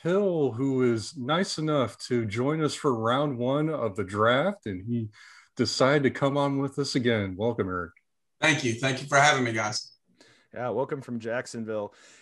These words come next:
Speaker 3: And,
Speaker 1: Yeah.
Speaker 3: uh, we are, of course, presented by Complete Weddings and Events, your leading provider of photo, video, D J, photo booth, lighting, and coordination services. Please visit them at complete we do dot com. All right, before we get into the schedule, I think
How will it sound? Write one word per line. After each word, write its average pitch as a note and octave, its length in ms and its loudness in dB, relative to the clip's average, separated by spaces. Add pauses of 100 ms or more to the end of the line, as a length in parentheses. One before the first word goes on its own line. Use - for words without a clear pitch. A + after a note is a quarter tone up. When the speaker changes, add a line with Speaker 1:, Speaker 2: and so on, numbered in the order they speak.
Speaker 3:
And, C#3+ 220 0
Speaker 1:
Yeah. D3 140 6
Speaker 3:
uh, C#3+ 60 6
we D#3+ 140 2
are, D#3+ 300 6
of C3+ 120 0
course, E3 260 0
presented D3 320 -4
by C#3 160 0
Complete D3 300 -6
Weddings C#3 280 0
and C3 100 -4
Events, C3 320 -4
your C3+ 100 -4
leading C3+ 220 -2
provider B2 460 0
of A2+ 140 -2
photo, A#2+ 500 0
video, C#3+ 480 0
D C#3 180 -4
J, C3+ 220 -2
photo C3 260 -2
booth, B2+ 300 -4
lighting, A#2+ 320 -2
and A2+ 140 -6
coordination A2+ 580 -6
services. G#2 420 -10
Please G#2+ 360 -10
visit G#2 260 -10
them G2+ 260 -8
at G2+ 220 -14
complete G2+ 500 -14
we G2+ 140 -12
do F#2 380 -12 (240)
dot F2 220 -14 (100)
com. E2 500 -16 (640)
All C#3+ 140 4
right, C#3+ 260 6
before F#3 300 4
we A3+ 80 2
get F#3+ 180 2
into F3+ 220 -2
the D3+ 80 0
schedule, D3+ 460 2
I C#3 80 6
think D#3+ 360 -2